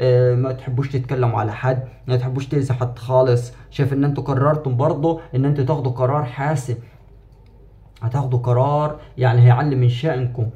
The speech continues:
عندكم تغيرات كتيرة جدًا.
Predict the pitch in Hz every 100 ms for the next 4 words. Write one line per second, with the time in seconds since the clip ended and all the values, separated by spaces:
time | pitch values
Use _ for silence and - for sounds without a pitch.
0 | - - - 120 143 143 139 127 143 139
1 | 143 160 160 139 123 160 156 120 151 127
2 | 123